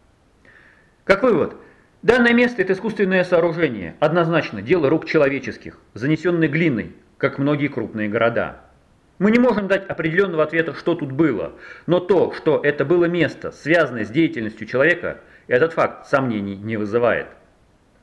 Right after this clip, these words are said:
Нашим предположением является звездчатый бастион.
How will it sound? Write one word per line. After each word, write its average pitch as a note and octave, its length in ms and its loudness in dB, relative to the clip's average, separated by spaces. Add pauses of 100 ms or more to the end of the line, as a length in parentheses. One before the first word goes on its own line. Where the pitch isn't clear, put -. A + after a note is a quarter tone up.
(220)
Нашим C#3+ 340 -2
предположением C3+ 600 -2
является B2+ 560 0
звездчатый B2+ 580 -6
бастион. A2+ 540 -4